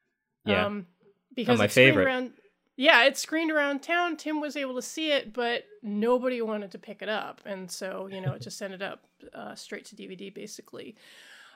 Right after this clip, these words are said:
Speaker 2: Um, and, you know, I've worked in this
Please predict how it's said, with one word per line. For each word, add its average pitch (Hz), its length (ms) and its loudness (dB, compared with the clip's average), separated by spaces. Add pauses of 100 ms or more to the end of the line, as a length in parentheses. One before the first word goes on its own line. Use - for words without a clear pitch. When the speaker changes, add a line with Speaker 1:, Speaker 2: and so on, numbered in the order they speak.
(100)
Speaker 2:
Um, 208 500 -4 (100)
and, 233 400 -2
you 254 80 0
know, 247 80 0
I've 254 220 0
worked 262 440 -6
in 220 540 -4
this 214 760 -4